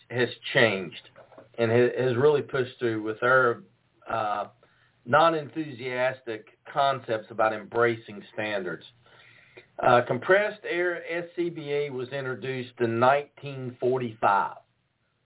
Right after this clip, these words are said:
but common acceptance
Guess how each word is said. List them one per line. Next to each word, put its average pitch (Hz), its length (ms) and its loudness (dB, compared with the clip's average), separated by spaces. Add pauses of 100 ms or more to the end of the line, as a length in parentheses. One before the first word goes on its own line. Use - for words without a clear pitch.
(720)
but 139 240 0
common 190 460 2
acceptance 208 880 -2